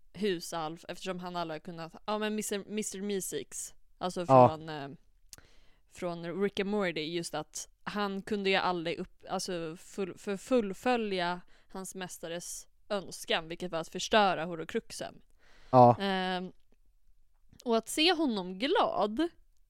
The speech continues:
Speaker 1: är så mysigt.
Speaker 2: Det är så mysigt.
Speaker 1: Och också en skillnad från boken och filmen, det är ju att ha-, anledningen...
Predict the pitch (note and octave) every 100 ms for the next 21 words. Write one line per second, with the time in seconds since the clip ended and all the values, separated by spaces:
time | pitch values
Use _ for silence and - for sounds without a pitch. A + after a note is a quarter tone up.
0 | _ A3+ G#3 F3+ F3 E3+ F3 - - -
1 | A3 F#3 C3+ F#3 D3+ G3+ - - - C3
2 | - G#2+ G2+ E2 C#2 - - - A3+ A#3+
3 | - - A#3 C#4 B3+ - A#3+ G#3 G3 F#3
4 | F#3 F3+ F#3 - F3+ F#3 - B3 G#3+ F3+
5 | F3+ F#3+ G#3 F3+ - G#3+ - - - A#3
6 | A3 A3+ C4 C4 B3+ A#3